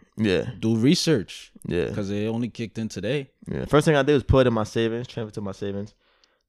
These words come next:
Speaker 1: and then I don't know about you, but I've been thinking about, like,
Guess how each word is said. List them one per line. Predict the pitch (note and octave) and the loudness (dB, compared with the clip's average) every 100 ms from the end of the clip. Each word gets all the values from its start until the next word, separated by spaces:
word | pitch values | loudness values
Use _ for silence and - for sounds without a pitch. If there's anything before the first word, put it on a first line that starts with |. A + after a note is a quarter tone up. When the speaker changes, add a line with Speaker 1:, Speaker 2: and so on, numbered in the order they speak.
| - | -6
Speaker 1:
and | G2 F#2 F2 | -4 -2 -2
then | F#2+ F#2+ F#2 F#2 F2 _ _ _ _ _ _ _ _ | 0 0 0 -4 -8 _ _ _ _ _ _ _ _
I | - | 0
don't | A#3 | 2
know | D#4+ | 4
about | A#3+ D#3+ - - | 4 2 2 2
you, | A#3 | 2
but | F3 | 2
I've | - | 0
been | - F3+ | 0 0
thinking | F#3 E3+ | 0 0
about, | D3 C#3 | 0 2
like, | B2 G#2 | 2 0